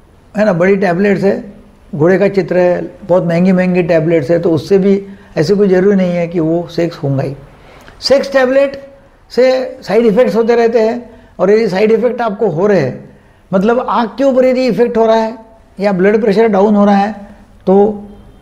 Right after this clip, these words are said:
sex tablet जो sildenafil, tadalafil, vardenafil है, वो नहीं लेना चाहिए। मगर बाकी जो side effect है,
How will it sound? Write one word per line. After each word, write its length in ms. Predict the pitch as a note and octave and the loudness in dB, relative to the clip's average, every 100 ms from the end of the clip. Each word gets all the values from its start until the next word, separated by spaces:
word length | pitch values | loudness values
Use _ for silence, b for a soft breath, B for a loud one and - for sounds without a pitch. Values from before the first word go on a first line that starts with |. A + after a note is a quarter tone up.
| - | -4
sex 260 | G#3+ G#3+ - | -2 -2 -2
tablet 380 | G3+ G3 G#3 F#3 | 0 2 2 4
जो 360 | G3+ G3+ - - | 2 2 -4 -6
sildenafil, 880 | F#3 F#3+ G3+ G3+ G3+ G3+ G3 G3 | -2 0 2 0 0 0 0 0
tadalafil, 760 | F#3+ F3+ F#3+ G3 F#3+ F#3+ G3 F#3+ | -2 0 2 2 2 0 0 2
vardenafil 520 | E3+ E3+ F3+ F3+ F3 | 2 2 2 2 2
है, 60 | F3+ | 2
वो 120 | F#3 | 2
नहीं 260 | F#3 E3 | 2 2
लेना 300 | E3 D#3+ E3 | 2 0 -2
चाहिए। 300 | D3 D#3 E3 - - B B B B A3+ | -2 -2 -2 -6 -18 B B B B 0
मगर 120 | B3 | 0
बाकी 360 | F#3+ G#3+ F#3+ | 2 0 -2
जो 140 | D4+ C4 | -4 0
side 200 | A#3+ B3 | 2 2
effect 360 | A3+ A#3 A#3+ | 2 0 0
है, 420 | A3+ A#3 A#3 - | 0 0 -4 -16